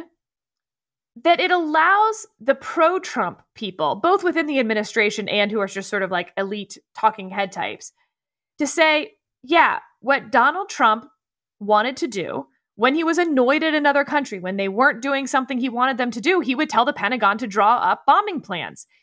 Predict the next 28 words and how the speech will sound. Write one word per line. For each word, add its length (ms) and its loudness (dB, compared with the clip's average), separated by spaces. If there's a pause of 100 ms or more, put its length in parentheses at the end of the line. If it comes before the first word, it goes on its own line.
(260)
He 180 0
never 380 4
intended 540 -4
to 160 -2
bomb 400 2
them. 320 -4 (340)
The 80 2
point 520 0
was 560 2 (460)
to 480 2 (360)
have 240 4
the 80 -4
Pentagon 500 0
go 180 2
through 160 -6
that 240 4
exercise, 760 0
because 260 -2
why 220 6
should 320 0
that 200 2
be 120 -4
off 220 0
the 60 -8
table? 340 0
For 140 -4
too 260 2
long, 380 2